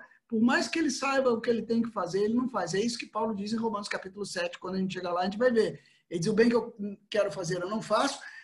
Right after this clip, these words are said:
mas o mal que eu não quero, esse faço." Então, o, a síntese do capítulo dois e o capítulo três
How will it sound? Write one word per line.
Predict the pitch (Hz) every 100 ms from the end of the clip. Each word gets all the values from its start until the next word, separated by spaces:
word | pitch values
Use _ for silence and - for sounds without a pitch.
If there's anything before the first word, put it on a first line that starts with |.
| -
mas | 220 247 233
o | 254
mal | 226 240 311 320
que | 311
eu | 302
não | 294
quero, | 233 208 214 214 - _ _
esse | 208 208 220
faço." | 180 151 139 - - - -
Então, | 226 294 330 370 - _ _ -
o, | 220 254 220 -
a | 196
síntese | 160 - 359 302 254
do |
capítulo | 254 233 254 254
dois | 208 226 220
e |
o |
capítulo | 214 208 220 202
três | 170 214 247